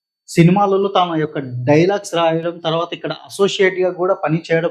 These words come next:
ఫస్ట్ సినిమా అసోసియేట్ గా టూ థౌజండ్ ఎయిట్ లో పనిచేయడం జరిగింది శౌర్యం సినిమాకి. తర్వాత, ఆ, శంఖం, తర్వాత హ్యాపీ హ్యాపీగా, ఇవన్నీ డైలాగ్ రైటర్. తర్వాత స్క్రీన్ ప్లే, ఇక్కడ వచ్చేసి మూడు సినిమాలకు స్క్రీన్ ప్లే కూడా చేయడం అనేది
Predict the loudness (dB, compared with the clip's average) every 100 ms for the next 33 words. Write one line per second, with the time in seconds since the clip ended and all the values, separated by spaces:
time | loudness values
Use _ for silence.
0 | -4 -8 -8 -8 -6 -2 -4 -4 -6 -4
1 | -4 -4 -4 0 0 2 0 0 2 0
2 | -2 -2 -2 2 2 2 2 2 2 -2
3 | -4 -2 -2 -2 -8 -8 -8 -6 -6 -8
4 | -10 -20 _ 0 2 2 0 -4 -6 _
5 | -4 0 0 2 0 0 -2 -2 -2 -2
6 | -2 -2 -4 -4 -4 -4 -2 2 4 2
7 | -2 2 2 2 0 0 -2 -4 -4 -4
8 | 0 0 0 -6 -10 0 0 4 2 2
9 | -6 -6 -8 -8 -2 2 2 0 -4 -2
10 | -2 -4 -10 -4 -2 0 0 0 -2 -4
11 | -2 -2 0 -2 -4